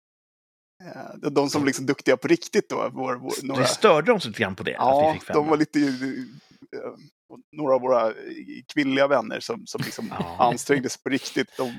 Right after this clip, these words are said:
Speaker 1: de fick också femma, men de fick <laughs> jobba för det på ett annat sätt.
Speaker 2: <laughs> Men det är lite grann som livet i miniatyr. Alltså, kvinnorna sl-, sliter hårt i köket, men det är ju männen som blir stjärnkockar.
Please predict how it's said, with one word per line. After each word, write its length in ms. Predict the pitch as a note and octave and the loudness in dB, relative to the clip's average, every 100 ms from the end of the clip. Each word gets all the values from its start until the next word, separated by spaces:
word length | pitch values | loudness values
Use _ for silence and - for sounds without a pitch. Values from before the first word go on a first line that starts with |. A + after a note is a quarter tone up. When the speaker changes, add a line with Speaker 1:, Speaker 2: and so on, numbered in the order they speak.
| - - _ _ - | -16 -20 _ _ -6
Speaker 1:
de 120 | B2+ | -2
fick 140 | C#3+ D#3 | 0 0
också 220 | - D3 | 0 2
femma, 340 | C3+ G#2+ G#2 | 4 4 -2
men 140 | A2+ B2+ | 0 0
de 140 | B2+ | -2
fick 140 | C3+ - - - - | 0 -2 -2 -14 -12
<laughs> 340 | - - - - | -12 -12 -16 -2
jobba 340 | C#3 C3+ C#3+ | -2 4 4
för 200 | C3+ A#2 | 6 4
det 220 | A#2+ - | 2 -4
på 100 | - | 0
ett 60 | C3 | 4
annat 240 | A#2+ B2 | 6 4
sätt. 160 | B2 - - - - - - - | 0 -2 -10 -8 -6 -6 -10 -8
Speaker 2:
<laughs> 480 | F3+ E3 - - - | -6 -6 -8 -12 -2
Men 120 | C#3 | 2
det 80 | E3 | 2
är 40 | B3 | 2
lite 140 | B3+ | 4
grann 160 | G#3+ D#3+ | 4 4
som 160 | D#3+ | 0
livet 460 | D3 D#3 F3 D#3 - | 0 0 2 0 2
i 40 | |
miniatyr. 560 | D3 C#3+ C#3 G#3+ D3+ G#2+ | 0 0 0 0 2 2
Alltså, 320 | A2 A2+ A2+ C#2+ | 2 0 0 -2
kvinnorna 360 | - D#3 D3+ F3+ | -4 -2 0 -2
sl-, 840 | - - C#3 - G1+ - - - | -2 -10 -10 -10 -12 -14 -14 -14
sliter 340 | - D#3 C#3+ C#3 | -6 -6 -2 0
hårt 240 | A#2 - | 0 0
i 40 | |
köket, 460 | G#2+ G#2 F#2+ - F#2+ - - - - _ | 0 0 0 -2 -6 -8 -20 -20 -20 _
men 140 | A2 | 0
det 60 | A2 | 4
är 20 | |
ju 140 | A2+ G#2+ | 4 4
männen 340 | A#2 D#3+ C#3+ | 2 2 -2
som 80 | A2 | -2
blir 100 | G2+ | -2
stjärnkockar. 580 | G2+ F2+ - - - | -2 -2 -8 -10 -14